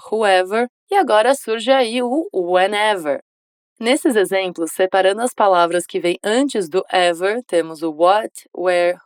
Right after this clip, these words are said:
who e when. What é o que, where é onde, who é quem, e when é quando.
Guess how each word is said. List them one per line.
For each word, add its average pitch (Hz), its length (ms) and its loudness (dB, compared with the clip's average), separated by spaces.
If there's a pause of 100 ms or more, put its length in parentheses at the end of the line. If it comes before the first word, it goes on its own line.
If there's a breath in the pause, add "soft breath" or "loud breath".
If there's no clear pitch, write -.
who 233 340 -4
e 185 120 -2
when. 160 340 -2 (340)
What 254 500 0
é 170 220 -2
o 185 120 -6
que, 185 320 -4 (380)
where 185 380 2
é 165 140 -6 (120)
onde, 170 500 -8 (400)
who 240 300 0
é 151 120 -10 (120)
quem, 165 340 -6 (500)
e 285 120 0
when 202 460 0
é 202 160 -2 (120)
quando. 190 580 -2